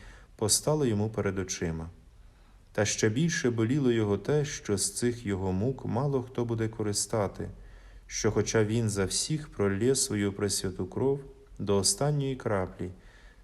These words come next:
незважаючи на те, більшість піде на погибель вічну. Який же то був страшний біль для його серця, котре дуже бажало спасти всіх. І тому піт його був, як краплі крові,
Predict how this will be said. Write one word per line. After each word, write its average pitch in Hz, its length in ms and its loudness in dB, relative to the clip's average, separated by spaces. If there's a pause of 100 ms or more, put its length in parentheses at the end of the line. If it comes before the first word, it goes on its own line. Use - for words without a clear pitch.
(120)
незважаючи 101 800 4
на 98 120 4
те, 123 180 0
більшість 117 560 -2
піде 127 240 -2
на 104 140 0
погибель 117 500 0
вічну. 113 580 -4 (760)
Який 131 320 2
же 104 140 0
то 101 100 0
був 110 200 0
страшний 101 540 0
біль 123 220 0
для 101 140 0
його 92 280 0
серця, 120 640 0 (460)
котре 101 380 4
дуже 131 340 2
бажало 110 460 2
спасти - 540 0
всіх. 92 540 -6 (840)
І 110 80 0
тому 104 280 2
піт 165 300 -2
його 98 220 2
був, 98 240 -2
як 92 200 0
краплі 101 500 -2
крові, 127 500 -2